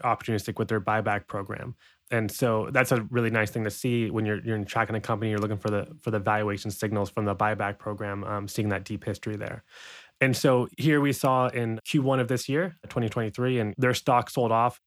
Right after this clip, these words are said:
while a lot of others in the financial sector also pulled back in the collapse of, uh, S V B and so on. But,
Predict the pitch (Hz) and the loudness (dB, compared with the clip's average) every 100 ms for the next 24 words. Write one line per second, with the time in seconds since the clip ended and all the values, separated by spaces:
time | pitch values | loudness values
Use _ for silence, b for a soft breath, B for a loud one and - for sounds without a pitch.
0 | _ 143 139 131 151 175 - 143 131 113 | _ 4 6 6 6 6 4 4 2 2
1 | 113 120 117 107 117 113 107 110 - 110 | 0 0 -2 -2 -4 -4 -2 -2 -2 -4
2 | - 107 101 - 120 98 107 98 - 117 | -2 -2 -2 -2 -2 0 0 -2 -4 -2
3 | 113 - 117 101 113 104 104 101 101 - | -2 2 4 4 0 -2 0 0 -2 -6
4 | _ _ _ 117 107 110 104 107 101 B | _ _ _ -4 -2 -2 0 -2 -4 B
5 | B B 107 - 107 101 101 - b b | B B -2 2 2 0 -4 -10 b b
6 | b 185 139 143 | b -2 4 4